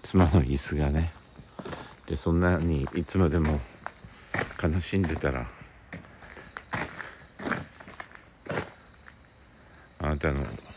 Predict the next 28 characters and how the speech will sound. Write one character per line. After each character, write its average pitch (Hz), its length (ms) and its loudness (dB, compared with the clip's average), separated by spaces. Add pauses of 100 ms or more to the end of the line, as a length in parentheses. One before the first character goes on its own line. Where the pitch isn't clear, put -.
(760)
直 82 200 4
子 78 60 -6
さ 78 120 -4
ん 67 100 -2
は 73 140 -2 (2000)
い 82 100 -4
つ - 160 -6
ま 82 100 4
で 80 80 2
も 98 120 2
心 82 320 -2
配 80 240 2
し-、 - 160 -14 (840)
さ - 300 -4
れ 82 100 4
ま 85 140 4
す - 160 -4
よ 78 100 2
と - 220 -4 (1300)
言 73 120 -4
う - 20 -2
ん 67 60 -4
で 64 100 -10
で 67 120 -12
す - 180 -14
ね。 69 240 -6 (920)
う 98 60 -2
わ、 85 80 -2